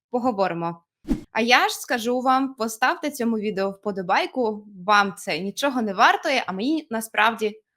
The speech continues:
буде дуже приємно. Отож, автор пише, «Справжня причина усіх дій Путіна полягає в тому, що для нього мир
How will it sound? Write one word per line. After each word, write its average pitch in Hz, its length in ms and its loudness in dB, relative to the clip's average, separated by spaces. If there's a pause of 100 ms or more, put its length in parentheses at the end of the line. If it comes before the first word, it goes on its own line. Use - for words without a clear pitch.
буде 226 460 4 (160)
дуже 214 560 0 (180)
приємно. 170 440 -6 (1080)
Отож, 392 440 4
автор 370 380 4
пише, 294 500 4 (480)
«Справжня 339 600 4
причина 285 760 2
усіх 262 460 0 (200)
дій 233 460 0
Путіна 339 360 2
полягає 214 380 6
в 196 60 -4
тому, 285 240 0
що 233 240 -2
для 220 160 2
нього 262 680 4 (200)
мир 262 520 8